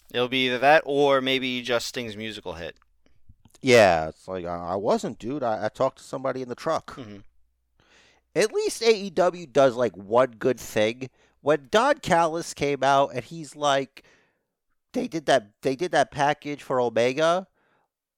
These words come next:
Speaker 2: like, it showed that it was directed by their guy.
Speaker 1: Yeah.
Speaker 2: So at least it's not like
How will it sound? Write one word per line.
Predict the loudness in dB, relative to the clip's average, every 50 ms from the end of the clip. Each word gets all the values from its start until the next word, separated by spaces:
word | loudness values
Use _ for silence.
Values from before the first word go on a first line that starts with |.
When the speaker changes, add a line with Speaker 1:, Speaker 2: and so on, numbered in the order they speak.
| _ _ _ _ _
Speaker 2:
like, | -2 0 2 2 0 -2 -4 -4
it | -4 -4 -4
showed | -6 -8 -2 0 2 2 2 2 0
that | -2 -2 -2
it | -4
was | -6 -6 -6
directed | -4 -2 0 0 0 0 -2 -6 -6
by | -2 -2 -2 0
their | 0 0 0 0
guy. | 2 0 0 0 -2 -6 -12 -16 _ -6
Speaker 1:
Yeah. | -4 -4 -4 -6 -8 -12 -18 -20 _ _ _ _ _ _ _ _
Speaker 2:
So | -6 0 4 6 6 6
at | 4 2 0
least | -4 -6 -6 -6 -4 -4
it's | -4 -4 -4 0 4
not | 6 6 6 4 4
like | 6 6 6 6 4 2 -4 -12